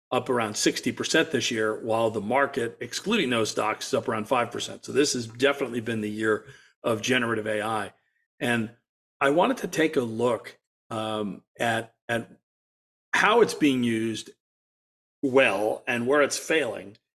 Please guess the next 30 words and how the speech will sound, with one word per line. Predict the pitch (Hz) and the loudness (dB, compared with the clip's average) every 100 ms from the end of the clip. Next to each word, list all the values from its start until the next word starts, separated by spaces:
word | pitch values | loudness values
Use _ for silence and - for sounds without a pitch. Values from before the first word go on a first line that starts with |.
| - | -4
and | 123 127 | 0 4
then | 156 | 4
perform | 165 131 175 165 | 2 -2 2 4
my | 135 120 | 4 2
own | 117 135 135 123 | 2 4 4 0
specific | - 123 - 127 117 104 | -6 -8 -2 -2 -2 -10
test | - 123 - - - _ _ _ _ | -4 -2 -2 -8 -10 _ _ _ _
on, | 120 110 104 | -8 -6 -8
on | 117 113 104 104 107 | -6 -4 -4 -4 -6
G | 127 | -6
P | 113 107 | -4 -6
T | - | -6
four | 107 120 113 | -6 -2 -2
specifically, | 104 - 107 110 101 - 104 | -2 -6 -6 -6 -6 -8 -8
'cause | 110 113 | -6 -4
I | |
thought | 113 120 | -2 -2
it | |
was | 107 | -2
an | 123 | -4
interesting | 120 - 113 107 - _ _ _ _ - | -6 -6 -6 -6 -12 _ _ _ _ -4
exercise. | 139 135 113 123 104 104 - _ _ 135 | 0 0 0 0 0 -2 -8 _ _ 0
And | 143 | 4
the | |
reason | 226 269 247 | 4 4 4
I | |
wanna | 165 143 | 4 4
do | 120 262 | 2 2
that | 160 123 | 4 2
is | 123 120 | 0 -4